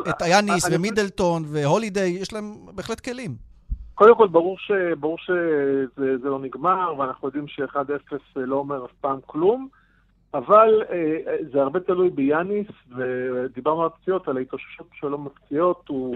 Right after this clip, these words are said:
Speaker 2: מהפציעה שלו, הוא נפצע בברך, וראינו במשחק הראשון, למרות שהוא כלה עשרים נקודות, הוא לא היה יאניס הרגיל, הוא גם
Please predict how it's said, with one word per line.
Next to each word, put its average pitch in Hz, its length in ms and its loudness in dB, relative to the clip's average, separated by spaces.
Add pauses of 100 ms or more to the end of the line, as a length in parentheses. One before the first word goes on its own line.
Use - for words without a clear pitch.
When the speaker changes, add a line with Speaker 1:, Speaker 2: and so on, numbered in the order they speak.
(140)
Speaker 2:
מהפציעה 135 440 -2
שלו, 170 480 -2 (540)
הוא 135 140 -8
נפצע 147 280 0
בברך, 147 480 -2
וראינו 151 240 0
במשחק 160 340 -6
הראשון, 156 320 -6
למרות 143 240 -8
שהוא 147 120 -10
כלה 143 180 -4
עשרים 156 340 -8
נקודות, 143 400 -10
הוא 131 120 -8
לא 139 180 0
היה 147 500 0 (600)
יאניס 143 360 -2
הרגיל, 139 520 -2
הוא 131 100 0
גם 139 100 -2